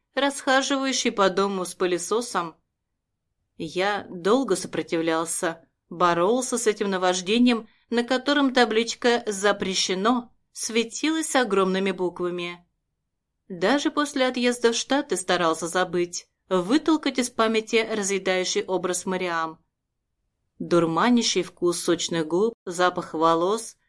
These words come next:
Сколько времени убил, а всё в топку. Сегодня, когда ехал к ним, уже знал, что на этот раз не сдамся.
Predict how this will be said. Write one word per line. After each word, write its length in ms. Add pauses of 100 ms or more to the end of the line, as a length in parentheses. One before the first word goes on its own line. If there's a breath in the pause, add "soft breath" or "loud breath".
(240)
Сколько 520
времени 460
убил, 500 (100)
а 160
всё 260
в 100
топку. 580 (1080)
Сегодня, 920 (120)
когда 460
ехал 460
к 60
ним, 240
уже 240
знал, 480
что 320
на 240
этот 240
раз 320
не 160
сдамся. 680